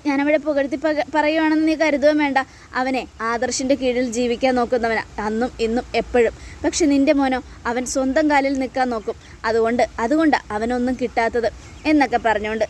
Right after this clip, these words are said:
ജാനകി അങ്ങ് പോവുക. അപ്പോൾ ജലജ, ഹും, എല്ലാത്തിനും ഒരു അഹങ്കാരമുണ്ട്. അതിനോട് ചേർന്ന് തന്നെയല്ലേ അച്ഛനും ഓരോ കാര്യങ്ങൾ ചെയ്യുന്നത്.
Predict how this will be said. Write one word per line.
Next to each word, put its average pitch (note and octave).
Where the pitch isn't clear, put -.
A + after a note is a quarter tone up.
ജാനകി A3+
അങ്ങ് A#3
പോവുക. A3+
അപ്പോൾ D4+
ജലജ, A#3
ഹും, D4+
എല്ലാത്തിനും G#3+
ഒരു C#4
അഹങ്കാരമുണ്ട്. A#3+
അതിനോട് E4
ചേർന്ന് D4
തന്നെയല്ലേ C#4+
അച്ഛനും D4+
ഓരോ D4+
കാര്യങ്ങൾ C4+
ചെയ്യുന്നത്. B3